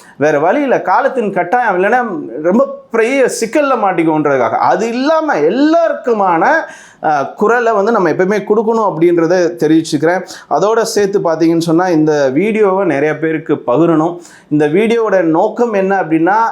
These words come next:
திரு சீமான் அவர்களுக்கு இது போன்ற பதிவுகளை திரும்ப, திரும்ப, திரும்ப நீங்க சொல்றதுனால மிகப்பெரிய வன்மம் எல்லாருடைய மனசுல. நேரடியா பார்த்து சிரிச்சு கை கொடுத்தாலும் சரி, ஆ, நான் தம்பிகள் உறவுகள் கை கொடுத்து அண்ணன் தம்பின்னு பேசிட்டாலும் சரி, அவங்க ஓ-, மனசுல ஓரத்துல,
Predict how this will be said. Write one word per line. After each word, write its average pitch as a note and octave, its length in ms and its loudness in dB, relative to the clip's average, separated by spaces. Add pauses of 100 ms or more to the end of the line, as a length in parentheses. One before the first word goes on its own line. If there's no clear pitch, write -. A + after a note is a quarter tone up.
(160)
திரு E3+ 340 2
சீமான் G#3+ 640 -2
அவர்களுக்கு C#3+ 720 0
இது D3+ 200 2
போன்ற G3 440 0
பதிவுகளை D#3+ 680 2 (400)
திரும்ப, B3+ 340 2
திரும்ப, F#3 340 0
திரும்ப D#3+ 320 0
நீங்க C3+ 240 0 (120)
சொல்றதுனால D3+ 760 0 (300)
மிகப்பெரிய G3 840 0
வன்மம் F3+ 640 -2
எல்லாருடைய C#3+ 540 2
மனசுல. E3 440 0
நேரடியா D#3+ 540 0
பார்த்து D#3 320 -2 (100)
சிரிச்சு D#3+ 400 0
கை D#3+ 220 0
கொடுத்தாலும் D#3 500 0
சரி, C3+ 360 -2 (300)
ஆ, B2+ 160 2
நான் D3+ 260 -2
தம்பிகள் C#3+ 440 0
உறவுகள் C3+ 480 0
கை C3+ 220 -2
கொடுத்து C#3 500 -2
அண்ணன் C#3 300 -2
தம்பின்னு C#3 580 -2
பேசிட்டாலும் D3+ 280 -2
சரி, C3 220 0
அவங்க C3+ 240 -2
ஓ-, D3 260 0
மனசுல E3+ 340 -2
ஓரத்துல, C#3+ 540 0